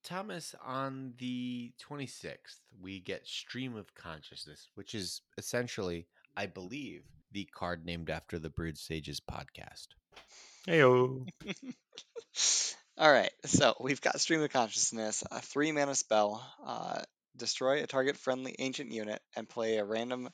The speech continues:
Speaker 3: level one, two, three, four, five non-ancient use-, unit on the same tile. And boy, this is gonna be fun. <laughs>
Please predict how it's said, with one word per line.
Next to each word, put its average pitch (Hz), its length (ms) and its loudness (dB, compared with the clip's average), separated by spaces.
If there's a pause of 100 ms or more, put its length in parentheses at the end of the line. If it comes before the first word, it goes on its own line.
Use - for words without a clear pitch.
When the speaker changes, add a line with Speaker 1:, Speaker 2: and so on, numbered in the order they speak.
(200)
Speaker 3:
level 117 580 0
one, 139 500 0
two, 127 180 -4
three, 123 240 -4
four, 113 240 -2
five 131 500 2 (280)
non-ancient 127 800 -2
use-, 120 260 0 (320)
unit 135 380 -2 (200)
on 110 140 -2
the 107 100 -10
same 113 440 -4
tile. 104 600 2 (600)
And 104 240 -8 (200)
boy, 101 200 4
this 90 240 0
is 98 80 -4
gonna 101 160 -8
be 90 100 -8
fun. - 300 -4
<laughs> 156 40 0